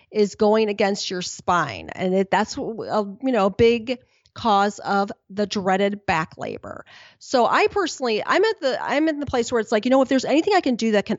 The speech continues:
optimize my birth or make it easier or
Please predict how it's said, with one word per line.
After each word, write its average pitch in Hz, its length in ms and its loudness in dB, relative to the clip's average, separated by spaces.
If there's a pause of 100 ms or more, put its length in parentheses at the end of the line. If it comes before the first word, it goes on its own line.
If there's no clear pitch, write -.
optimize 254 580 -2
my 269 140 0
birth 277 380 0
or 208 100 2
make 202 260 2
it - 300 0
easier 285 680 4 (100)
or 196 420 4